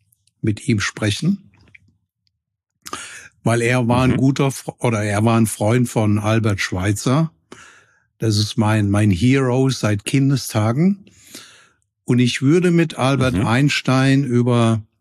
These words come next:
Speaker 1: also Albert Einstein hat mal gesagt, „Gott würfelt nicht.“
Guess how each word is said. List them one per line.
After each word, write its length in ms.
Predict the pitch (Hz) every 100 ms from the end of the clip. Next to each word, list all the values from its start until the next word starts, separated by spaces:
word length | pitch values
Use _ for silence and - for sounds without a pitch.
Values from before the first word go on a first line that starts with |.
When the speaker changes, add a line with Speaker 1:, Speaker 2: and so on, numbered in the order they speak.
| _ -
Speaker 1:
also 180 | 117 110
Albert 380 | 117 131 131
Einstein 440 | 117 131 - 127 113
hat 180 | 120 -
mal 180 | 113
gesagt, 600 | 107 104 107 110 120 - - - - - _
„Gott 320 | - 135 - 127
würfelt 560 | 107 135 143 131 104
nicht.“ 600 | 107 151 180 - - -